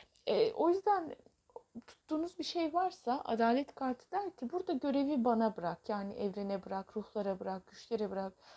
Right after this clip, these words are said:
Allah'a bırak. E, çünkü, e, burada cezayı vermesi gereken taraf ya da, e, affedici olması gereken taraf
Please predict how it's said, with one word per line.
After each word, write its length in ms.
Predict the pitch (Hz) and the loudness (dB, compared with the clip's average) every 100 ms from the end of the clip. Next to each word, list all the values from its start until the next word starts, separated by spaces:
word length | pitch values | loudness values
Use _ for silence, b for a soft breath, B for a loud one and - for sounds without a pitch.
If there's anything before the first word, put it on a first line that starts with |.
| B - | B 0
Allah'a 440 | 233 214 214 202 | 4 6 6 4
bırak. 220 | 208 269 - b b b b b b _ - | -2 -8 -8 b b b b b b _ 0
E, 260 | 220 202 214 _ | 2 2 -4 _
çünkü, 600 | - 392 403 254 262 330 _ _ _ _ _ _ _ _ _ _ _ _ _ _ _ b b - | -12 -10 -6 0 0 0 _ _ _ _ _ _ _ _ _ _ _ _ _ _ _ b b 2
e, 360 | 233 214 208 208 202 233 226 - 202 | 6 6 4 2 0 -4 -2 -2 -4
burada 520 | 185 285 403 370 370 | 0 0 4 4 4
cezayı 560 | 285 269 294 285 294 | 2 4 6 6 6
vermesi 520 | 302 294 269 277 - 240 | 6 6 6 4 -2 0
gereken 480 | 269 269 294 277 | 2 2 2 0
taraf 520 | 277 277 233 214 - 254 | 0 0 0 0 0 2
ya 120 | 240 | 6
da, 200 | 233 247 B B B B - | 6 4 B B B B -2
e, 180 | 196 196 - | 4 4 2
affedici 640 | 233 254 - 302 269 254 | 0 -2 0 0 2 2
olması 500 | 285 262 247 262 - | 4 4 6 4 2
gereken 500 | 233 247 254 254 285 | 2 4 4 2 -2
taraf 300 | 269 269 262 | 0 0 0